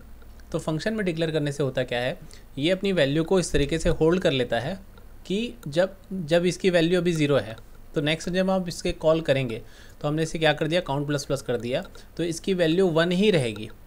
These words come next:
फिर जब ये वापस कॉल में आएगा, तो इसकी वैल्यू फिर से इंक्रीमेंट होके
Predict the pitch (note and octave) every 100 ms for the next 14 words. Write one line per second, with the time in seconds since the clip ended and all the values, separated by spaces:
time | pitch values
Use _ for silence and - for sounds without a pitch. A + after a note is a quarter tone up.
0 | - - - - F3+ F3 G3+ G#3+ G#3 D3
1 | C3+ G3+ G3 G3 F#3+ F#3 F3+ D3+ C#3 F3
2 | A#3+ - - - E3 D3+ - E3+ D#3+ F3+
3 | A3 - - - D#3+ D#3 F3+ D#3+ E3 D#3+
4 | C#3+ C#3+